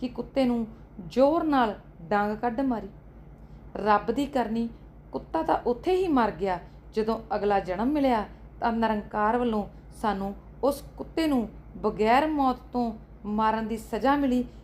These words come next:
ਕਿ ਜਿੰਨਾ ਚਿਰ ਉਸ ਕੁੱਤੇ ਨੇ ਖੁਰਕ ਭੋਗਣੀ ਸੀ, ਉਨਾ ਚਿਰ ਸਾਨੂੰ ਸਰੀਰ 'ਤੇ ਕੋੜ ਭੁਗਤਣਾ ਪਵੇਗਾ। ਮ-, ਫਿਰ ਮਹਾਂਪੁਰਸ਼ਾਂ ਨੇ ਦੱਸਿਆ, ਸਾਨੂੰ ਕੋੜ ਹੋ ਗਿਆ। ਅਸੀਂ ਅਰਦਾਸ ਕੀਤੀ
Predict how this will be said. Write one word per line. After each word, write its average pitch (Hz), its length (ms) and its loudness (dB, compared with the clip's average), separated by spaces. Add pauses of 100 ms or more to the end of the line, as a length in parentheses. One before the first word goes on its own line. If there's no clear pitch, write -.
(140)
ਕਿ 285 80 -2
ਜਿੰਨਾ 220 480 0
ਚਿਰ 302 240 -2 (300)
ਉਸ 240 180 -2
ਕੁੱਤੇ - 440 -2
ਨੇ 254 200 2 (400)
ਖੁਰਕ 302 280 -2
ਭੋਗਣੀ 240 500 0
ਸੀ, 254 220 -4 (120)
ਉਨਾ 214 240 0
ਚਿਰ 226 160 0
ਸਾਨੂੰ 208 360 -4
ਸਰੀਰ 226 340 -2
'ਤੇ 226 280 -4 (420)
ਕੋੜ 302 200 6
ਭੁਗਤਣਾ 202 460 -4
ਪਵੇਗਾ। - 440 -10 (960)
ਮ-, 202 160 -8 (280)
ਫਿਰ 285 240 2 (260)
ਮਹਾਂਪੁਰਸ਼ਾਂ 254 680 0
ਨੇ 247 80 2
ਦੱਸਿਆ, 214 360 -4
ਸਾਨੂੰ 214 360 -4
ਕੋੜ 220 280 -2
ਹੋ 226 180 -2
ਗਿਆ। - 160 -10 (800)
ਅਸੀਂ 233 280 -2 (320)
ਅਰਦਾਸ 214 420 0
ਕੀਤੀ 247 380 -4